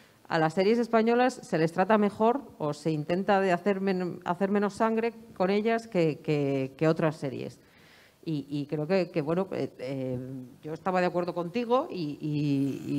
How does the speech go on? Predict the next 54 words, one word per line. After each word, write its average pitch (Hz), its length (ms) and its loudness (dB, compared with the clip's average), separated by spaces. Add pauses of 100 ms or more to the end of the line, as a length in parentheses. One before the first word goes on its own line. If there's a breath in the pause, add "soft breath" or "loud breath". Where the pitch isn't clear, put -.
y 131 60 -2
agradecí 139 540 -4
el 175 80 2
hecho 180 180 -2
de 196 140 0
que 165 100 0
alguien 185 300 4
saliera 185 520 4
a, 147 440 4
a 139 40 4
decir, 143 400 -4 (800 soft breath)
no 202 140 6
ya 214 160 8
lo 214 140 8
contrario 196 580 6
que 170 80 -4
había 185 220 2
dicho 220 260 0
todo 226 160 6
el 220 80 6
mundo, 240 400 2
sino 185 240 2
a 160 60 2
desmitificar 160 760 4
un 220 140 4
poco 226 380 4
algo. 220 420 2 (560 loud breath)
Porque 160 160 -4
yo, 170 80 2
por 220 80 4
ejemplo, 247 240 2
en 226 80 0
Twitter 247 320 2
sí 247 160 -4
que 233 160 2
creo 240 380 4
que, 180 220 0
que 156 180 0
va 170 120 2
creando 220 400 2
como 170 280 4
una 214 280 2
ola 220 240 2
de, 180 220 0
de 151 180 -2
gente 196 460 -2
que, 160 300 -2
"Oh, 190 160 0
sí, 202 140 -8
estupendo, 190 580 -4
estupendo, 190 400 -2
estupendo". 185 400 -4
Vale, 160 180 -4
pero, 139 300 -6